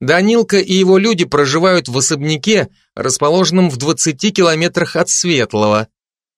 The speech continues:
Женщина коснулась указкой стены, и изображение снова изменилось. Теперь там была фотография трёхэтажного особняка, огороженного высоким забором.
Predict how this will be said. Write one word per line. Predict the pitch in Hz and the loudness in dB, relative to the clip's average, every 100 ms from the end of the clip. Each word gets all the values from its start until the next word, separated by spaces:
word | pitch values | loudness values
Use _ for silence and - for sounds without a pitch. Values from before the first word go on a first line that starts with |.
| _ | _
Женщина | 120 104 107 117 107 107 104 | -8 -4 -2 -2 -2 -4 -4
коснулась | - 98 98 110 104 107 | -2 -2 -2 -4 -4 -4
указкой | 98 104 - 107 104 | -4 -4 -2 -4 -4
стены, | - 113 123 143 - _ _ - | -2 -2 0 -2 -6 _ _ -4
и | 127 127 151 | -4 -2 -2
изображение | 123 139 135 139 127 160 135 | -2 0 2 0 0 -2 0
снова | 120 - 135 123 113 | 0 -2 -2 0 0
изменилось. | 107 110 117 107 87 - - - - _ _ _ _ _ _ _ _ | 0 -2 -2 -2 -6 -12 -14 -14 -16 _ _ _ _ _ _ _ _
Теперь | 127 131 208 247 | -4 -2 0 0
там | 226 208 160 | 2 0 2
была | 156 180 | 2 2
фотография | 135 131 139 170 156 147 139 | 0 -2 0 0 0 0 -2
трёхэтажного | - 156 143 143 143 139 123 127 123 | 0 -2 -2 -2 0 -2 0 0 0
особняка, | 117 - 113 123 117 190 180 139 _ _ - | 0 -2 -2 -2 -2 0 0 -2 _ _ -6
огороженного | 107 110 113 151 120 127 120 | -2 2 2 0 0 0 0
высоким | 113 117 - 117 110 110 | 0 -2 -2 -2 -2 -4
забором. | 104 107 104 85 69 62 58 | -2 -2 -4 -8 -10 -12 -18